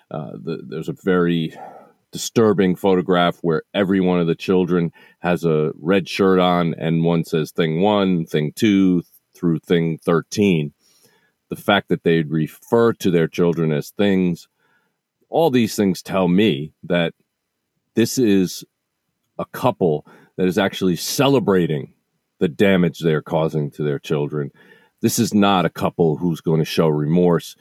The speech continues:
There's a possibility you might be able to get the mother to testify against the father, um, but I don't think that prosecutors are gonna wanna give the mother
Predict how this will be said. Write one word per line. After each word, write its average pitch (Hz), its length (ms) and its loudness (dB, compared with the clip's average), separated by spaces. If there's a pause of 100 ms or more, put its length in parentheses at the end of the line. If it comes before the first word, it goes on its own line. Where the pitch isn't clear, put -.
(320)
There's 95 140 -4
a 98 60 0
possibility 90 720 0
you 80 180 0
might 82 280 0
be 85 120 0
able 80 220 -2
to 85 120 -10
get 82 340 0 (340)
the 85 60 -2
mother 87 600 4
to 80 440 -2
testify 80 520 -4
against 78 340 -4
the 82 80 -4
father, 80 560 0 (460)
um, 73 340 -4 (120)
but 85 220 0
I 90 140 0
don't 92 240 2
think 87 280 0
that 80 240 0 (680)
prosecutors 80 640 -2
are 82 40 -4
gonna 82 180 2
wanna 80 300 2
give 80 380 0
the 78 80 -4
mother 80 500 0